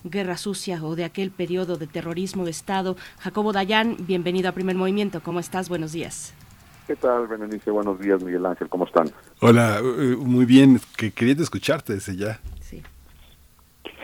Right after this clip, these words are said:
Speaker 2: Pues sí, digo, eh, en este mismo espacio hablamos cuando se creó el decre-,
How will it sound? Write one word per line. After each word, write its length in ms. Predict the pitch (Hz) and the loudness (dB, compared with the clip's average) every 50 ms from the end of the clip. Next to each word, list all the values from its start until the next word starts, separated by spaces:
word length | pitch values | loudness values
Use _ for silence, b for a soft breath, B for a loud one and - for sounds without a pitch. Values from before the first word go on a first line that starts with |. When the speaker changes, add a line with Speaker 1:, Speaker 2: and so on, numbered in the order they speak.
| B B B B B _ _ _ - | B B B B B _ _ _ 8
Speaker 2:
Pues 120 | 135 123 - - | 10 10 10 8
sí, 80 | - 185 202 208 202 - - | 6 6 6 6 4 4 6
digo, 300 | - 151 139 151 151 - 139 | 8 10 10 10 10 8 8
eh, 160 | 135 139 135 135 | 6 6 6 6
en 160 | 143 143 156 | 6 6 6
este 160 | 147 - 165 | 4 2 0
mismo 200 | 156 156 147 147 | 0 2 2 0
espacio 460 | 123 - 139 139 135 - 135 127 123 - - 113 107 101 | 4 6 6 6 6 6 2 0 0 0 0 2 4 4
hablamos 340 | 104 117 123 123 127 - - | 6 6 6 4 4 2 -2
cuando 240 | - 107 101 95 95 | -4 -4 -4 -4 -8
se 120 | - 92 | -10 -10
creó 400 | - - 98 98 104 107 107 107 | -6 0 2 4 4 4 4 2
el 100 | 107 107 | 0 -4
decre-, 340 | - 95 - - 104 101 | -10 -10 -6 -6 -6 -6